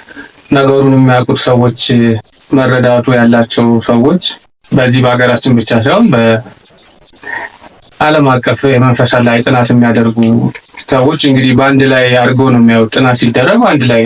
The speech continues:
አንድ በመንፈሳውያን ተብሎ ነው ጥናት የሚደረገውና ያንን ነው ትንሽ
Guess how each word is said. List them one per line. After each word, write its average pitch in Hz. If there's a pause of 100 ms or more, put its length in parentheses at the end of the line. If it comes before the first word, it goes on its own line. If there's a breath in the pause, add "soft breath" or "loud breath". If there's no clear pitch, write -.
አንድ 139 (220)
በመንፈሳውያን 120
ተብሎ 120
ነው 123
ጥናት 120
የሚደረገውና 123 (600 loud breath)
ያንን 165
ነው 123 (720)
ትንሽ 151